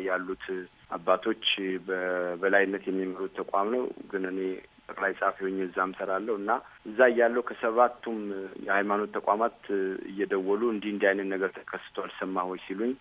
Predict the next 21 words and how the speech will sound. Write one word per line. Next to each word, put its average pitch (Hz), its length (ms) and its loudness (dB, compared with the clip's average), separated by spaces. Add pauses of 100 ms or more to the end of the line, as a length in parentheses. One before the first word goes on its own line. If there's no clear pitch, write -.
(300)
በጣም 104 420 6
ነው 95 180 -2 (120)
የደነገጥኩት። 92 680 -2
ከነሱ 98 460 -2
ነው 90 180 -6
የሰማሁት። 92 520 -6 (140)
እንደሰማሁኝ 107 720 2
ከባሌ 98 400 6 (380)
ወደ 95 160 -4
አዲስ 87 260 0
አበባ 92 280 4 (360)
ምሽቱን - 480 -2 (580)
ነዳሁ። 95 360 4 (420)
ሰኞ 95 200 -4 (120)
ጠዋት 95 380 4 (280)
ቤት 92 260 -4 (600)
ገባሁ 95 400 -2 (260)
እና 87 180 -6 (400)
ሳየው 101 360 8 (360)
ከተነገረኝና 113 840 6
ከሰማሁት 110 600 2